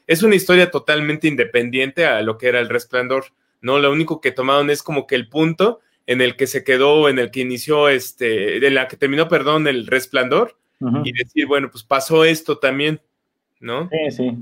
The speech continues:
Speaker 2: pero bueno, ahí ya es como que sería más, más, no tanto secuela, sino igual, igual, no sé, la dos, <laughs> podría decirse.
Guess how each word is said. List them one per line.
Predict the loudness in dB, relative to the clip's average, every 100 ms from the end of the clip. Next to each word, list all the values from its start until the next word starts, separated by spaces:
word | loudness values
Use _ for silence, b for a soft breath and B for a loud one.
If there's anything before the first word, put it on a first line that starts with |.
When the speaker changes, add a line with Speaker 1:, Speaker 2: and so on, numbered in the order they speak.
| -6
Speaker 2:
pero | -4 -2 -2 2
bueno, | 2 4
ahí | 4 4
ya | 4 2
es | 0 -4
como | -6 -8 -10
que | -14 -18 _ _
sería | _ 2 4
más, | 4 2 0
más, | -2 -2 -14 _ -20 -20 _ _ _ _ _
no | -2 0
tanto | 0 -2
secuela, | -2 -2 0 0 0
sino | -2 -4 -8 -8 -12 _ _ _ _
igual, | -10 -4 -2 -4 -8 -8
igual, | -2 4 4 4 -4
no | -4
sé, | -2 -2 -2 -8 _ _ _ _ _ _ _ _
la | 2 6
dos, | 6 2 -4 -16 0
<laughs> | 2 4 0
podría | 2 2 4
decirse. | 0 -2 -4 -4